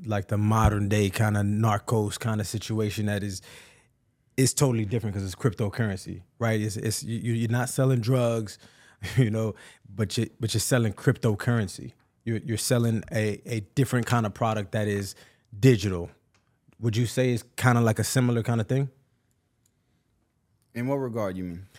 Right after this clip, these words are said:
Speaker 1: So just the, with, with the, the jets, the,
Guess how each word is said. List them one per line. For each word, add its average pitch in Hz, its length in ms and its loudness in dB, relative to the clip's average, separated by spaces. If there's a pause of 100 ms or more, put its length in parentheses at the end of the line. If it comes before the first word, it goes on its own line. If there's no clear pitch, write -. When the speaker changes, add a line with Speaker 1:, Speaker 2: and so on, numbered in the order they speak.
(180)
Speaker 1:
So 190 400 4 (320)
just 151 280 2
the, 135 200 6
with, 131 380 0
with 123 240 0
the, 117 260 2 (100)
the 117 120 0
jets, 135 640 2
the, 110 240 -6